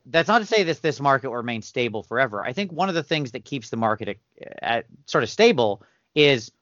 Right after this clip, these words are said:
price is price, right? It's not dependent on the,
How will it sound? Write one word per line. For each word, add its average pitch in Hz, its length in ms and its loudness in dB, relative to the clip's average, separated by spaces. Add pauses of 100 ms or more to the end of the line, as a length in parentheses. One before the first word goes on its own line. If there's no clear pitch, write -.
(180)
price 208 440 2
is 160 160 -4
price, - 760 -6 (600)
right? 113 280 -10
It's 143 260 -8
not 160 380 0
dependent 135 720 -2 (120)
on 120 680 2 (360)
the, 113 720 0